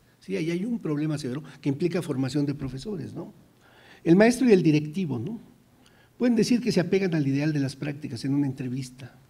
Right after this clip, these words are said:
Sin embargo, cuando se va al aula, lo que ocurre es otra cosa. Cuando se va con el director y cómo el di-, director dirige la institución, es una cosa muy distinta. Se da mucho esto que decías del autoritarismo, ¿sí?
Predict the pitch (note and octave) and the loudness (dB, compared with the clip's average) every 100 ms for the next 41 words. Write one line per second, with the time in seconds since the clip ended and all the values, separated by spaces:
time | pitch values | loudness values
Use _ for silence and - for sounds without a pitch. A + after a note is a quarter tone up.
0 | _ _ _ _ _ - E3 E3+ F3+ F#3+ | _ _ _ _ _ 4 6 8 8 6
1 | F#3+ D#3 C3 D3+ D#3 D3+ C#3 C#3 D#3+ - | 6 6 4 4 4 2 0 0 -2 -4
2 | B2+ A2+ C#3 - C#3 C3+ B2+ A#2+ - B2+ | -6 -6 -10 -8 -8 -8 -10 -10 -12 -12
3 | B2+ - - - - - - - - D#3 | -16 -18 -20 -16 -16 -16 -20 -20 -6 4
4 | D#3 D3+ D#3+ F3 F3 D3 C#3 C#3 C#3 D3+ | 6 8 6 6 6 4 4 2 0 0
5 | C#3 A#2 - C#3 C#3+ A#2+ A2+ A#2+ B2 B2+ | 0 -2 -4 -2 0 -2 -2 -4 -2 -4
6 | - C3 B2 A#2+ A#2+ C#3 B2 B2+ A2 G#2+ | -4 -4 -4 -4 -4 -4 -6 -8 -14 -8
7 | B2+ F3 - - _ B2 E3 D#3 D3+ C3+ | -8 -8 -12 -20 _ -10 -6 -6 -6 -6
8 | B2+ B2+ B2 - E3+ F3 - - - - | -6 -6 -8 -10 -10 -10 -10 -18 -18 -6
9 | D#3 G3+ G#3+ A3 A3 G#3+ E3+ D#3 A#3 E3 | -2 0 -2 -6 -8 -8 -8 -8 -8 -8
10 | C3 A#2+ C3+ B2 - A#3 - C3+ G2+ - | -10 -10 -12 -8 -2 -2 -2 -14 -18 -20
11 | - _ _ _ - E3+ A#3+ | -20 _ _ _ -12 -10 -10